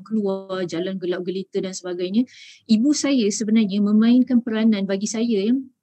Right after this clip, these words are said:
Um, seorang penjaga yang sangat, sangat, um, macam nak cakap, eh, tidak menghukum, tidak melabel, walaupun tidak ada ilmu, tetapi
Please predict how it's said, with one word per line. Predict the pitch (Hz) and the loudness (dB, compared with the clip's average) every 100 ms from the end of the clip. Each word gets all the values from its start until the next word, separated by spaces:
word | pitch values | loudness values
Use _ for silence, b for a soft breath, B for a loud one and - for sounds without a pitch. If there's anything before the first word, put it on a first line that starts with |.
| _ _ | _ _
Um, | - 196 196 | -6 -4 -2
seorang | - 220 226 247 240 | -4 -2 2 4 4
penjaga | 214 208 220 214 254 | 4 2 0 0 2
yang | 233 220 | 2 0
sangat, | 214 214 202 _ _ _ _ | 0 -2 -2 _ _ _ _
sangat, | - - 214 254 285 285 262 b b b b _ - | -8 -2 4 4 4 2 -2 b b b b _ 0
um, | 226 220 220 220 226 | 2 4 4 4 4
macam | 269 233 | 2 0
nak | 208 | -2
cakap, | 226 - | -6 2
eh, | 247 - _ _ _ _ - | 2 2 _ _ _ _ 0
tidak | 226 214 269 226 | 2 4 2 4
menghukum, | 226 226 233 - 277 302 - | 4 2 -4 -2 0 0 0
tidak | 220 196 226 | -2 -2 -2
melabel, | 208 202 214 185 208 262 277 | 0 0 -2 0 0 0 0
walaupun | 202 214 220 247 | 0 -2 2 0
tidak | 233 208 214 | 0 -4 -4
ada | - 202 208 | -4 -4 -2
ilmu, | 220 208 208 247 302 | 0 2 4 2 0
tetapi | - 220 214 - 262 285 | -4 -4 -4 -8 -2 -2